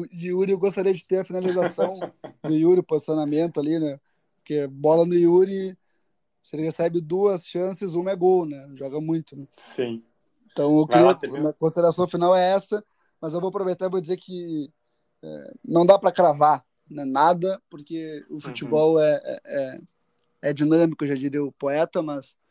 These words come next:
Speaker 1: hoje
Speaker 2: Ainda mais em
Speaker 1: as chances
Speaker 2: podcast, ainda conta. Cuidado,
Speaker 1: Oi?
Speaker 2: hein?
Speaker 1: Não, não.
Speaker 2: Ainda
Speaker 1: É,
Speaker 2: mais em
Speaker 1: hoje
Speaker 2: uma edição de podcast.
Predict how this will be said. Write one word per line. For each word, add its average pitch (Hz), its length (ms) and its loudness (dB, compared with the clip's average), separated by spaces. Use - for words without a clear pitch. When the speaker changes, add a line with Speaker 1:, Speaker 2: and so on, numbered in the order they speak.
Speaker 1:
hoje 175 360 2
Speaker 2:
Ainda 185 280 0
mais 131 180 -2
em 185 60 -2
Speaker 1:
as 190 60 -8
chances 196 300 2
Speaker 2:
podcast, 202 320 -2
ainda 202 200 -8
conta. 165 260 -6
Cuidado, 180 440 2
Speaker 1:
Oi? 285 60 -8
Speaker 2:
hein? 320 120 -20
Speaker 1:
Não, 262 120 0
não. 294 80 4
Speaker 2:
Ainda 190 280 -6
Speaker 1:
É, 151 140 -4
Speaker 2:
mais 147 180 -4
em 165 80 -4
Speaker 1:
hoje 196 240 -2
Speaker 2:
uma 233 120 -4
edição - 40 -10
de 202 80 -18
podcast. - 640 -14